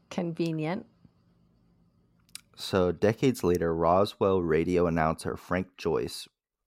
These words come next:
Speaker 2: recalled contacting Haut, uh, by telephone to verify the release, to which he said, "Walter, don't run this story.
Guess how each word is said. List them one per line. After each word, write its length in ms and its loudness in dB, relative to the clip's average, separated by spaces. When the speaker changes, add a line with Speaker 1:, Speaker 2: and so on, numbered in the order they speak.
Speaker 2:
recalled 440 -2
contacting 680 2
Haut, 400 0
uh, 80 -4
by 180 6
telephone 600 -4
to 420 -4
verify 420 2
the 120 -6
release, 540 -6
to 100 -8
which 180 -4
he 100 -4
said, 360 0
"Walter, 600 2
don't 260 4
run 220 2
this 160 -2
story. 500 -4